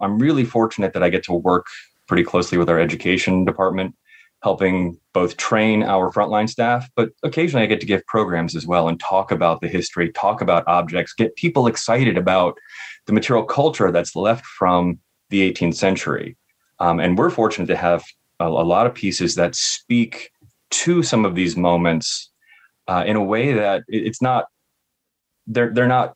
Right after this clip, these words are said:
generic items. It's not just a musket, but actually we know often the regiment, sometimes the company that that, re-, that, that musket was used in,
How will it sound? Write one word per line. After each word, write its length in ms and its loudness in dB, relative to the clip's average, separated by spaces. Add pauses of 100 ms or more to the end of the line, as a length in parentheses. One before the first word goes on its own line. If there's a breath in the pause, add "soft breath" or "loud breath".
generic 560 2
items. 320 -2
It's 180 -6
not 200 2 (180)
just 220 0
a 60 2
musket, 600 -2
but 160 2
actually 320 2
we 180 2
know 520 2
often 320 0
the 100 -4
regiment, 520 0 (500)
sometimes 360 -2
the 80 -6
company 460 0
that 200 0
that, 160 2
re-, 220 -2
that, 200 -2
that 160 0
musket 340 -4
was 280 -2
used 280 0
in, 280 2